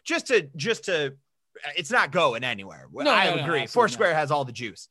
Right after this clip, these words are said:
Speaker 1: But just to really emphasize the musical equipment thing is, like, kids are,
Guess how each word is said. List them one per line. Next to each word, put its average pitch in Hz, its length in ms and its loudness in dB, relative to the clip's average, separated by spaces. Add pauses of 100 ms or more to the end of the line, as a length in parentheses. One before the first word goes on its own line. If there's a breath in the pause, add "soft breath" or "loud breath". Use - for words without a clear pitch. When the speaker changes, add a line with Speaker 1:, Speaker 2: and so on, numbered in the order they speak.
(120)
Speaker 1:
But 190 100 -6
just 311 240 -2
to 240 120 2
really 226 680 -4
emphasize 151 840 -8
the 170 80 -6
musical 175 500 -4
equipment 160 500 -6
thing 220 300 -2 (340)
is, 202 240 -4
like, 202 380 2 (400)
kids 254 500 -4
are, 175 440 6